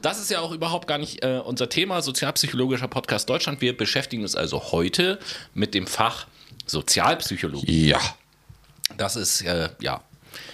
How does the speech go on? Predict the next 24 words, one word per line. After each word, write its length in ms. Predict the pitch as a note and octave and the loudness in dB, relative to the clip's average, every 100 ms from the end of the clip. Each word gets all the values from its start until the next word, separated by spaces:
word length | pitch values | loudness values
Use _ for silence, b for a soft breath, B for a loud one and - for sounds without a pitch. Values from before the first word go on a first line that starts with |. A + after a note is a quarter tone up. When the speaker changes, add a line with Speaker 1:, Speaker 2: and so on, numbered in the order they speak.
| B B A2 | B B 2
Speaker 1:
die 60 | |
nächste 280 | A#2+ E3+ D3 | 4 4 2
Folge 340 | - B2+ A2+ | 2 2 2
in 100 | G2 | -2
unserer 380 | F#2+ F#2+ F#2 F2+ | -2 0 2 0
Psychologie-Reihe 1300 | - - G#2 A#2 B2 E3+ F3+ - - C#2+ E2+ F2+ G2+ | 0 0 2 2 0 0 -2 -2 -6 -2 0 2 0
sozusagen. 800 | A2 B2 - A#2 C3 D#3 F3 - | 0 -2 0 2 2 0 -4 -6
Und 400 | - G#2+ G#2+ - | -2 0 0 -4
wie 200 | F#2 A#2 | -2 0
ihr 120 | C#3 F#2 | 2 2
das 160 | F#2 | 0
schon 220 | - E2 - | 0 -2 0
kennt, 320 | C#3 F#3+ - B B B | 0 0 -8 B B B
werden 460 | G2+ A#2 D3 D3+ B2+ | 4 4 4 0 2
wir 280 | C3+ C3 G2+ | 4 4 2
als 200 | G#2+ - | 0 0
allererstes 720 | A#2+ B2+ F#2+ A2+ - A#2+ - | 0 2 2 0 0 -2 0
euch 220 | G#2 - | 0 0
so 100 | G2 | 0
mal 420 | F#2+ F#2 F#2+ F2 | 2 2 0 -2
so 120 | F#2 | -2
ein 40 | F2+ | -2
bisschen 300 | - G#2+ G2+ | 0 0 -2
erzählen, 840 | E2+ - - A2+ C#3 C#3 C#3 | -4 0 2 4 4 2 0